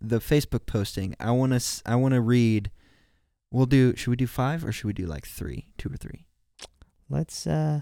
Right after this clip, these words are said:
Speaker 2: let's do five.
Speaker 1: Let's do five.
Speaker 2: There's a lot to be thankful for, man.
Speaker 1: Comment. Well, this is a good way to test if you, you guys are actually listening through these podcasts, too.
Speaker 2: Ooh.
Speaker 1: Mm.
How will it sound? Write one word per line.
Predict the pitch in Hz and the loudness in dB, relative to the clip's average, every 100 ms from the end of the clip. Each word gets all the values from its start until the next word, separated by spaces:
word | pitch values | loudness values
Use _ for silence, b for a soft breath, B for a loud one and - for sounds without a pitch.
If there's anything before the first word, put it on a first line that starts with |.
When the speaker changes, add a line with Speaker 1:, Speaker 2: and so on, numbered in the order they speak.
| - - | -6 -12
Speaker 2:
let's | 143 | -8
do | 202 | -6
five. | - 180 233 120 - | -2 0 0 -2 -4
Speaker 1:
Let's | - | -4
do | 175 | -2
five. | - 151 185 - b | 0 2 0 -2 b
Speaker 2:
There's | 185 | 2
a | 165 | 4
lot | 135 196 | 4 4
to | 143 | 2
be | |
thankful | 120 - - 107 | 2 0 -2 -4
for, | 101 | 0
man. | 101 110 113 - | 2 0 -2 -4
Speaker 1:
Comment. | - 151 175 156 127 139 - - - - | 0 2 4 6 4 2 -6 -10 -16 -4
Well, | 120 165 | 0 2
this | 139 202 285 | 4 4 4
is | |
a | 190 | 2
good | 139 123 | 4 6
way | 123 | 4
to | |
test | 107 - 123 - | 4 0 -2 -2
if | 110 | -2
you, | 117 110 - | 0 0 0
you | 120 | 0
guys | 110 107 | 0 0
are | |
actually | 104 - 98 | -2 -2 -2
listening | 98 107 - 107 98 | 0 -2 -2 -4 -4
through | - 101 | -4 -6
these | 85 - | -6 -8
podcasts, | - - - - - 127 | -8 -6 -8 -12 -12 -4
too. | 120 | 0
Speaker 2:
Ooh. | 143 98 87 85 80 78 107 | 2 2 2 0 -2 -2 -4
Speaker 1:
Mm. | 107 98 82 | -4 -6 -10